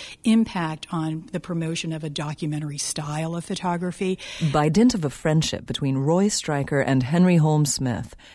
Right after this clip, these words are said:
Speaker 2: the first professor of photography at I U,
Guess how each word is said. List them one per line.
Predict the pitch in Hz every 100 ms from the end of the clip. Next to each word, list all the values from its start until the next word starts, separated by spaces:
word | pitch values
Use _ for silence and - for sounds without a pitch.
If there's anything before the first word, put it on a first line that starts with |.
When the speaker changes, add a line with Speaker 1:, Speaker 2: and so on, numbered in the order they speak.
| -
Speaker 2:
the | 151
first | 180 233 - -
professor | 156 170 160 147
of | 117
photography | - - 202 220 175 113
at | 104
I | 117
U, | 120 131 113